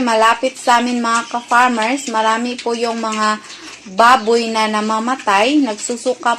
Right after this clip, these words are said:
po yung mga inahin, mga ka-farmers, pati na yung mga fatteners. Actually, meron pa ngang isang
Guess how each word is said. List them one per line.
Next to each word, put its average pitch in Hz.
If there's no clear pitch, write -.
po 233
yung 220
mga 220
inahin, 226
mga 214
ka-farmers, 208
pati 208
na 202
yung 202
mga 196
fatteners. 190
Actually, 285
meron 262
pa 254
ngang 247
isang 240